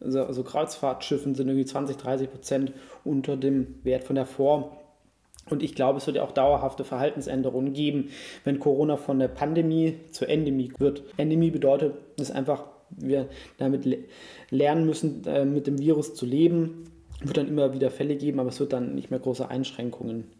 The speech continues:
geben, ja, weil die meisten Viren, die wir irgendwo haben, die schwirren ja immer noch irgendwo rum. Die waren vielleicht mal eine Pandemie, aber wir sind halt irgendwie immun geworden, ähm, dagegen oder <laughs> innerhalb von den, äh, Kindheitstagen, ähm, tun wir jetzt eine Immunität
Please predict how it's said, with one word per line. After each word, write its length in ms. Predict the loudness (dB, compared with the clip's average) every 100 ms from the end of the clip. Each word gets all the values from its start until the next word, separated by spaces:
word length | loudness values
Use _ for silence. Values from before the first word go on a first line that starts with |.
| -6
geben, 420 | 0 0 0 0
ja, 240 | -2 -2
weil 200 | -2 -2
die 280 | -4 -4 -4
meisten 420 | -2 -2 -4 -4
Viren, 280 | 0 0 0
die 140 | 0 0
wir 160 | 0
irgendwo 360 | 0 0 -2 -2
haben, 320 | -2 0 -4 -8 -12 -8
die 80 | -6
schwirren 320 | -2 0 2
ja 80 | 2
immer 200 | 2 2
noch 140 | 2 0
irgendwo 300 | 0 2 2
rum. 260 | 2 2
Die 140 | 0 0
waren 180 | -2
vielleicht 220 | -2 -2 0
mal 60 |
eine 100 | -2
Pandemie, 540 | -2 -2 0 0 0 0
aber 180 | 0
wir 80 | -2
sind 100 | -2
halt 140 | -4 0
irgendwie 200 | 0 0
immun 400 | 2 2 2 0
geworden, 460 | -2 -2 0 -2 -4 -16 -18 -18 -20 -4
ähm, 260 | -2 -2 -4
dagegen 500 | -2 0 0 0 2
oder 260 | 0 0 -2 -2 -4
<laughs> 240 | -6 -6 -2
innerhalb 480 | 0 -2 -4 -4
von 120 | 0 0
den, 180 | -2 -6 -14 -20 -8 -4
äh, 100 | -2
Kindheitstagen, 800 | -2 0 0 -2 -4 -2 -2 -2
ähm, 300 | -2 -4 -4
tun 140 | -2
wir 60 | -2
jetzt 100 | -2
eine 100 | -2
Immunität 540 | 0 0 0 0 -2